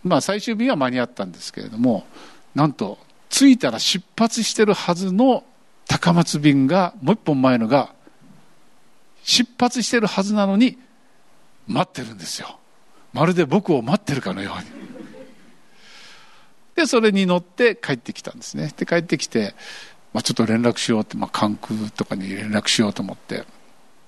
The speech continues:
で、連絡したら、「いや、ないです」って。ただ向こうが、「ひょっとしたら税関じゃないですか」って。「いや、そんなことない。税関ってちょっとしかいなかったし」と思ったんですけれども、一応税関に電話したら、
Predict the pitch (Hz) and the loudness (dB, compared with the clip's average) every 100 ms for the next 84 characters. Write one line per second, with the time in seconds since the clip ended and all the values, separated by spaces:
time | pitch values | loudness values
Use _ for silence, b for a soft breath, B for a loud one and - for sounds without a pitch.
0 | - - - 120 135 143 139 - - 190 | -20 -20 -2 2 2 2 0 0 2 2
1 | 135 - _ 107 113 113 95 87 - 98 | 2 -2 _ -6 -2 -2 -2 -6 -8 -10
2 | _ - - - B B B B B - | _ -16 -16 -18 B B B B B -4
3 | 131 127 151 139 127 - 233 _ 330 - | 0 4 4 4 2 -2 -6 _ 2 4
4 | 415 392 - 170 311 302 302 175 120 120 | 4 2 2 2 2 0 0 0 0 0
5 | 101 90 - 95 - B B B - - | -4 -10 -10 -12 -12 B B B -6 -4
6 | - 117 156 294 - 143 139 113 120 202 | -4 0 0 0 0 2 2 0 0 0
7 | 208 143 113 180 147 - 104 113 117 107 | 0 0 -2 -2 -2 -2 -2 -2 -2 -4
8 | - - 110 117 - - - - - - | -6 -4 -4 -6 -12 -18 -16 -20 -20 -2
9 | 117 139 131 101 92 - - 104 113 139 | 2 4 2 -2 -4 -8 -8 -6 0 4
10 | 120 - 123 131 123 117 110 113 113 101 | 4 4 2 2 0 -2 -2 -2 0 -2
11 | - 104 113 92 | -2 0 0 -2